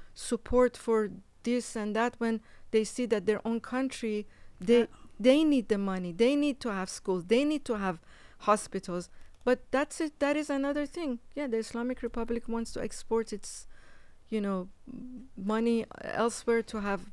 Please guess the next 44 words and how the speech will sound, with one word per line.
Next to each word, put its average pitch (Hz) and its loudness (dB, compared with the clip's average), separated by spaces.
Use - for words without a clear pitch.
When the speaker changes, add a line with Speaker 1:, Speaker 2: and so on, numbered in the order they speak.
Speaker 1:
more 214 2
regional 214 0
power. 240 2
I 285 -4
mean, 294 2
we're, 277 0
you 349 -4
know, 262 0
it's 233 -4
all, 254 2
all 285 8
about 269 4
regional 254 2
power, 277 -2
and 226 0
everybody's 269 8
exercising 175 -2
that. - -10
Speaker 2:
And 262 10
I 277 12
agree 269 6
that, 277 4
uh, 226 6
both 233 8
sides, 254 6
I, 214 4
I, 247 10
you 208 4
know, 208 6
fa-, 220 0
Palestinians 254 4
is, 214 0
are, 180 -2
you 202 2
know, 202 4
if 202 0
we 202 6
believe 190 4
in 240 4
human 214 4
rights, 214 2
which 196 -2
I 175 2
do, 262 2